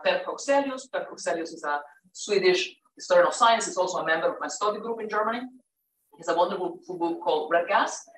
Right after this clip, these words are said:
And if you want to understand that pride, that co-creation of a system,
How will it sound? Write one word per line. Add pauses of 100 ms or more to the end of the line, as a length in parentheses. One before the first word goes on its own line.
(440)
And (160)
if
you
want
to
understand (480)
that
pride, (340)
that (120)
co-creation
of
a
system,